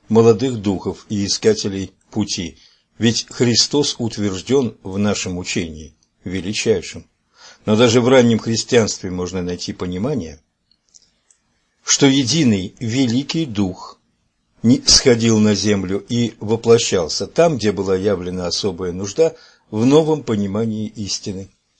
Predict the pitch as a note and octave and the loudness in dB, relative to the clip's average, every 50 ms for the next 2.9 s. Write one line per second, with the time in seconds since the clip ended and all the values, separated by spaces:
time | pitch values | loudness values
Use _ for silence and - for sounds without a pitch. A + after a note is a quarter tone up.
0 | _ _ _ A#2 A#2 A#2+ A#2 A2+ B2 D#3 - - B2+ - C#3+ C3 A2+ G#2+ G#2 B2 | _ _ _ -2 0 2 2 0 0 -2 -4 -8 -6 -4 -4 -4 -4 -4 -6 -6
1 | C3 - - - - F2+ E2 E2 D#2 D2+ - - - - - - F2 D#2 - F#2+ | -6 -6 -6 -8 -10 -8 -8 -8 -8 -8 -10 -10 -8 -6 -6 -4 -6 -6 -8 -10
2 | F2 E2 D#2+ D2+ - D#2 - - - - - - - E2 D#2+ D#2+ D2+ D2+ | -10 -10 -12 -12 -14 -18 -20 -18 -14 -14 -14 -12 -10 -10 -10 -10 -10 -12